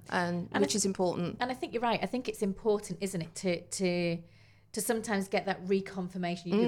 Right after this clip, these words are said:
Speaker 1: Mm.
Speaker 2: use the word validation, but I think, I think to actually get that kind of mirrored back to you
Speaker 1: Yeah.
Speaker 2: is quite important. And again, what I'm hearing is, is the acceptance of that and
Speaker 1: Yes.
Speaker 2: the, the, the, the, the acknowledging it.
Speaker 1: Yeah.
Speaker 2: So not only acknowle-,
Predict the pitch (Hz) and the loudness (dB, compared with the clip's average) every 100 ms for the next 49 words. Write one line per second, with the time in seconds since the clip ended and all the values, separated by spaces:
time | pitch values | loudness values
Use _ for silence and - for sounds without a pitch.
0 | 202 170 185 180 160 156 185 170 165 175 | 4 2 0 0 -8 -2 0 0 2 0
1 | 170 202 208 208 185 170 175 190 220 202 | 2 4 4 2 0 0 -2 0 -2 -2
2 | - - - 196 202 220 - - 220 202 | -6 -20 -6 -2 0 -2 -4 2 4 4
3 | - 214 208 - 196 202 - 196 - - | 2 -2 -2 -6 -2 -2 -2 -4 -4 -4
4 | 196 175 170 190 214 196 170 165 202 208 | -2 -2 -2 0 4 4 2 -2 -2 0
5 | - - - 190 156 151 160 202 165 - | -4 -8 -4 -2 -2 -2 2 4 2 -4
6 | - - 185 185 - 190 - 170 - 185 | -20 -4 -2 -2 -4 -4 -4 -6 -2 0
7 | 185 185 156 - - - - 202 196 220 | 0 -2 -4 -6 -20 -8 -2 0 2 2
8 | 202 180 190 190 214 208 180 170 165 - | 2 0 -2 0 2 2 2 -2 -4 -10
9 | - 185 185 190 - - 220 - - 196 | 0 0 2 -2 -2 -2 -2 -4 -4 -6
10 | 185 165 170 160 156 - 190 170 165 170 | -4 -8 -4 -4 -4 2 4 6 4 2
11 | 165 - _ _ - 170 - - 185 185 | -2 -12 _ _ -6 -6 -6 -8 -6 -2
12 | 175 170 170 190 175 165 165 - 190 - | 0 0 -4 -2 0 -2 -6 -14 -14 -2
13 | 202 190 214 214 160 147 - - 185 180 | 0 2 2 0 -4 -6 -8 2 4 6
14 | 175 170 185 202 196 180 175 170 | 2 0 -2 0 2 0 0 -2